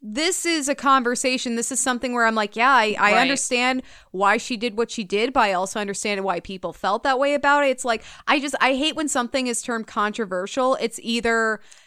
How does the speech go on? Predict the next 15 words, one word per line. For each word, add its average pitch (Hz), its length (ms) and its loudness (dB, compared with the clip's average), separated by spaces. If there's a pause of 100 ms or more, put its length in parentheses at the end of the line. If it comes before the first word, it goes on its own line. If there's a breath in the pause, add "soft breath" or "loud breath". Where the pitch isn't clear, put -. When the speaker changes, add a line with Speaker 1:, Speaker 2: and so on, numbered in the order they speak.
(420 soft breath)
Speaker 2:
No, 370 60 4
it's - 80 6
not 320 120 6
Speaker 1:
hateful 359 260 4
Speaker 2:
gonna, 381 60 6
yeah. 196 180 4
Speaker 1:
or 311 200 10
it's 294 220 4
not. 202 640 4
It 214 120 2
just 240 220 0
means, 240 220 -2
like, 208 200 2
oh, 226 160 4
some 220 440 2